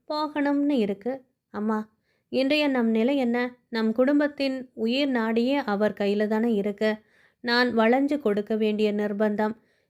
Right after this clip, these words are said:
இதுல என் மனசுப்படி நடந்துக்கிறதுக்கு ஒண்ணுமே இல்ல." கல்பனா எல்லாம் துறந்து பேசினாள். சற்று நேரம் சிலையாகி போன கனகத்தை,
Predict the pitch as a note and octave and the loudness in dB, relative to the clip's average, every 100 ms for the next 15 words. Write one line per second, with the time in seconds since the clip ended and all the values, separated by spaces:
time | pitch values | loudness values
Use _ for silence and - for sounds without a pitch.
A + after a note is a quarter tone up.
0 | - A#3 A#3 A3 A#3 C4+ _ _ _ A#3 | -8 2 4 4 2 -2 _ _ _ 0
1 | A#3+ A#3 A3+ C4 D4 D4 C4+ A3 A3 G#3+ | 2 2 2 0 -2 -4 -2 0 2 0
2 | - G#3 G#3+ A#3+ A#3+ A3+ G#3+ G#3 A3 G#3+ | -2 0 2 2 2 2 0 -2 -2 -2
3 | G#3 A3 A#3+ C4+ C4 G#3+ G3+ G#3 A3+ _ | 0 2 2 4 4 2 0 -4 -8 _
4 | _ _ _ _ _ - A#3+ A#3+ B3+ A#3+ | _ _ _ _ _ -4 -2 0 0 -2
5 | B3 A3+ A#3 C4 C#4 B3+ G3 G3+ G#3 G#3+ | 0 0 2 2 0 0 0 0 -2 -4
6 | G3+ G3+ G#3 G#3 G#3 G#3+ _ _ _ _ | -6 -6 -6 -2 -2 -4 _ _ _ _
7 | _ _ _ _ _ - C#4+ C#4+ D4 D4 | _ _ _ _ _ -2 -2 0 -2 0
8 | D4 D4+ D4+ - B3+ C#4 D4+ D4+ D4 C#4+ | -2 -4 -4 0 2 2 2 0 -2 -2
9 | A3 G#3+ G#3 G#3 G#3 G#3+ A#3 A3 G#3+ C4+ | -2 -2 -4 -6 -4 0 2 0 0 -4
10 | D4+ | -4